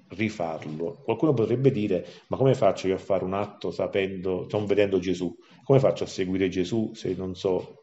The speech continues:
Gesù cosa sta facendo, non lo vedo?" Sì, ma noi abbiamo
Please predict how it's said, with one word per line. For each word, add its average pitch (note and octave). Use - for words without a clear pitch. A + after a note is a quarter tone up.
Gesù A2+
cosa F2+
sta F2
facendo, F#2
non F#2
lo F2+
vedo?" E2
Sì, B2
ma E2+
noi G2
abbiamo G2